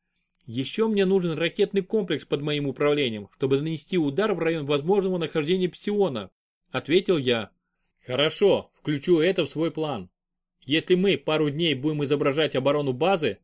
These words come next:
то в это время должны зачистить остальные базы на материке. По данным управленцев, с планеты вывезено около ста миллионов рабов. Еще двести миллионов подлежат вывозу,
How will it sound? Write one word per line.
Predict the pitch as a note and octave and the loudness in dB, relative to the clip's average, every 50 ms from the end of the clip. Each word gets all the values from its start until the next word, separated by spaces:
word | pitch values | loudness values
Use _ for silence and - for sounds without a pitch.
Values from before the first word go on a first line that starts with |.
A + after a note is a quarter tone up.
| _ _ _ _ _ _ _ - | _ _ _ _ _ _ _ -2
то | D3 C#3+ | 0 4
в | C#3+ | 4
это | D#3 D#3 D3+ C#3+ | 4 4 2 0
время | D3 E3+ F#3+ G#3 G#3+ F3+ C3 G#2+ - - | 2 2 2 2 0 -2 -4 -4 -8 -8
должны | A#2+ B2 C3+ C3+ C3 D#3+ D#3+ | 0 2 2 4 4 2 -2
зачистить | C#3 D3 C#3+ C#3+ - G3+ F#3 - F3 D3 - | 0 0 -2 -2 -2 -6 -4 -4 -4 -6 -4
остальные | - D3 - - F3+ F#3 F#3+ F#3+ G3 F3+ C#3+ | -8 -8 -2 0 2 2 4 4 4 2 2
базы | B2 D3+ F3 F3 F3 E3 | 2 2 2 2 0 -2
на | D3+ D#3 | -4 -2
материке. | D#3+ D3+ - E3 D3+ D3+ C#3+ - C#3 B2 A#2 G2+ - _ _ _ _ _ _ _ _ _ _ - | -4 -2 0 0 0 0 -2 0 0 0 0 0 -4 _ _ _ _ _ _ _ _ _ _ -6
По | - B2 | -4 -2
данным | B2+ C#3 F3 F#3 F#3+ F#3+ G3 F#3 | 0 2 2 2 2 2 0 0
управленцев, | F3+ F3+ F3+ F3 F3 F#3+ G3+ G#3+ G3+ F#3+ - A#2+ G2 - _ _ | 0 0 0 0 2 2 2 0 -2 -2 -4 -6 -6 -6 _ _
с | - - | -20 -16
планеты | - - C3+ C#3+ D#3 F3 F3+ F3 E3 | -8 -4 -2 0 2 0 2 2 0
вывезено | D3 C#3 E3+ G#3 G#3 F#3 E3 D#3+ D3+ | 2 2 2 2 2 0 -2 -4 -6
около | E3 - E3 D#3 - D#3+ D3 C#3 | -2 -2 -2 0 2 0 0 0
ста | - - F#3+ G3 | 0 0 0 2
миллионов | G3 F#3+ F#3 F3 F3+ F#3 F3 E3 D3 - | 4 4 4 4 4 4 2 -2 -2 -2
рабов. | F3 F3 E3+ E3+ D#3+ C3 G2 - _ _ _ _ _ _ _ _ _ | -2 0 2 2 2 2 2 0 _ _ _ _ _ _ _ _ _
Еще | - A2+ B2+ D#3 D#3 - G3+ F#3 D3+ | -10 -4 -4 -2 0 4 4 2 4
двести | C3 C#3 E3+ E3 - - D#3+ | 4 4 2 2 2 0 -4
миллионов | D3+ D3 D3+ F3 G3+ A3 G#3 B2+ - | -2 0 0 2 2 2 0 0 0
подлежат | - C#3 B2+ C#3 C#3+ D3 G3 G#3 - - | -2 -2 0 0 0 0 0 -2 -2 2
вывозу, | D#3 F#3 F#3 E3 D3 C3 C3 B2+ A2 G#2 - | 4 6 6 6 4 2 0 0 -2 -2 -8